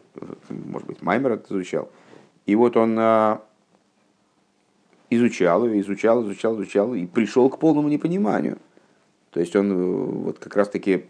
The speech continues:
за счет того, что он вложил в нее большое, если бы он учил по верхам, то есть он просто бы это раз, раз прочитал, все,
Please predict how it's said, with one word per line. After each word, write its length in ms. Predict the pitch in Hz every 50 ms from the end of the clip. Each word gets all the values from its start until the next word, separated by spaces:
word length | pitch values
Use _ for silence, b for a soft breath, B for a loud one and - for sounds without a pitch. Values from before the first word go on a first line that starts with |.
| _
за 220 | - 95 95 98 95
счет 420 | - - - 165 165 147 - -
того, 300 | - 117 113 123 139 123
что 180 | - - - 110
он 200 | 101 101 95 90
вложил 460 | 92 92 98 104 110 113 147 139 110
в 80 | 101 101
нее 140 | 101 95
большое, 280 | 92 92 92 - 104 120
если 280 | 151 - - - - 139
бы 120 | 135 135
он 160 | 127 117 107
учил 280 | 101 101 - 143 135 120
по 100 | - 107
верхам, 460 | 104 104 98 92 - - 85 80 90 b b b b b b b
то 80 | - 90
есть 120 | 90 95
он 100 | 104 101
просто 240 | 101 110 101 101 101
бы 100 | 98 92
это 120 | 85 -
раз, 280 | 107 196 202 151 - -
раз 160 | 151 156 127
прочитал, 460 | - - - 101 - 131 - 160 135
все, 220 | - - - 104